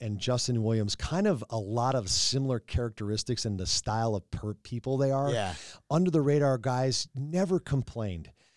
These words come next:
Speaker 1: And I think Roddy Brind'Amour can go in this, this, uh,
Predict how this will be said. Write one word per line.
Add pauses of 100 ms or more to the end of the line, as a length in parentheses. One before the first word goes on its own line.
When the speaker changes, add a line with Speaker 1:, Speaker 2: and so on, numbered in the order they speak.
(260)
Speaker 1:
And
I
think
Roddy
Brind'Amour
can
go
in
this,
this, (240)
uh,